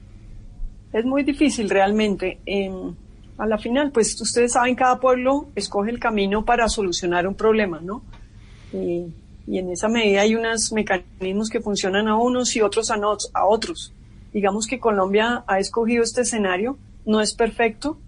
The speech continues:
hay mucha gente que también ha manifestado siempre su desacuerdo, em, pero fíjese, a mí me sorprende, después de que estuve secuestrada, que esto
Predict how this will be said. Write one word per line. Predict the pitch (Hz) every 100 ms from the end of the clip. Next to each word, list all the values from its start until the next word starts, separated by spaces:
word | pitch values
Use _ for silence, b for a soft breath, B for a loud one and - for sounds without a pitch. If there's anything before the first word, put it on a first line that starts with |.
| -
hay | 175
mucha | 185 202 214 220
gente | 220 220 226
que | 233
también | - 190 180 175
ha | 190
manifestado | 214 220 214 214 208 - 170
siempre | 190 214 208 226
su | -
desacuerdo, | 214 202 180 208 190 214 - b b b b b b -
em, | 202 190 185 170 185 - - -
pero | 208 196
fíjese, | 269 320 277 202 175 - - 185
a | 160 170
mí | 196
me | 202 233
sorprende, | 269 240 208 214 226 269 277 -
después | - 208 - 208
de | 247
que | 277
estuve | - 240 233
secuestrada, | 233 262 254 240 220 202 214 302
que | -
esto | 202 226